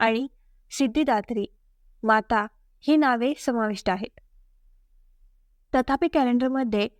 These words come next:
एकाच दिवशी दोन तिथी येत असल्याने कधीकधी नवरात्र नऊ दिवस तर कधीकधी पूर्ण दहा दिवस चालते. अशा परिस्थितीत सर्व भक्त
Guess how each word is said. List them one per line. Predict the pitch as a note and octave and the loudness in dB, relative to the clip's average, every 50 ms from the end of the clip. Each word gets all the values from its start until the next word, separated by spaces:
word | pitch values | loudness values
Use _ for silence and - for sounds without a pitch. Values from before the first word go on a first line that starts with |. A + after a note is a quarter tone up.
| _ _ _ _ _ _ - | _ _ _ _ _ _ 0
एकाच | A#3 B3+ - D4+ D#4 D#4+ | 0 0 2 2 0 2
दिवशी | D4+ D#4 D4 B3+ - D4 | 2 2 0 0 0 -2
दोन | C4 B3 B3 A#3+ B3+ B3 | 0 0 0 0 0 -2
तिथी | C4 B3+ - - C4 | -2 -2 -2 0 0
येत | B3+ A#3 - A#3 | 0 0 0 -2
असल्याने | A3+ - - B3 A#3 A3 G#3+ G3 G3+ G#3+ | -4 -2 -2 0 0 0 0 0 -2 -2
कधीकधी | - A#3+ A3 A#3+ - B3+ A#3+ C4 | -2 -2 0 0 0 0 0 0
नवरात्र | C4 B3 A3 G#3+ A3+ A3+ A#3+ - A#3+ A3+ B3 | 0 0 0 0 0 0 0 0 -2 0 0
नऊ | C4 B3 A#3+ B3 C#4 | 0 0 0 0 0
दिवस | C#4+ C#4+ C4 B3 A#3+ A#3+ A#3 - - | 0 0 0 0 0 -2 -2 -2 -2
तर | B3+ B3+ | -2 -2
कधीकधी | - - A#3 A3 B3 - B3+ A#3+ B3+ | 0 0 0 0 0 2 2 2 2
पूर्ण | C4+ - - B3+ B3+ B3+ C#4 | 2 0 0 0 2 2 2
दहा | C#4 A3 A3 F#3 A3 B3+ | 2 2 0 0 0 0
दिवस | A#3+ B3 A3+ A3 G#3+ | 0 0 0 -2 -2
चालते. | - - G#3 G3 F#3+ - - - - _ _ _ - _ _ _ _ _ _ _ _ _ _ _ _ _ _ - | -4 -4 -4 -4 -4 -6 -8 -12 -12 _ _ _ -20 _ _ _ _ _ _ _ _ _ _ _ _ _ _ -6
अशा | A3+ A3+ - C#4+ | -4 -2 0 0
परिस्थितीत | C#4 - C4+ A#3+ B3 A3 - C4+ A#3+ B3+ B3+ B3 - | 0 2 2 2 2 0 0 -2 -2 -2 -2 -4 -2
सर्व | - C#4 B3 B3 C#4 D4+ | -2 -2 0 2 2 2
भक्त | C#4 C4 - _ - | 0 -2 -4 _ -2